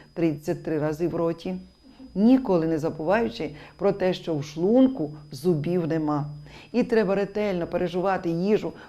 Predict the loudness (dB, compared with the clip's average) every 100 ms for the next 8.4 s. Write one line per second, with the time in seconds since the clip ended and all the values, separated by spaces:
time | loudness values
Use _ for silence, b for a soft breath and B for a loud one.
0 | -6 -2 0 0 0 0 0 0 0 -4
1 | -2 -4 -6 B B -2 0 0 -2 -4
2 | -2 -2 -4 -6 -2 0 0 0 -2 -8
3 | B B -4 -4 2 0 2 -4 2 2
4 | 4 4 2 2 0 2 2 0 0 0
5 | 0 0 -4 -4 B 2 2 2 0 4
6 | 6 6 4 0 -2 -2 -2 0 -2 -2
7 | -8 B B -10 -2 0 2 0 -4 -4
8 | -2 -2 -4 -10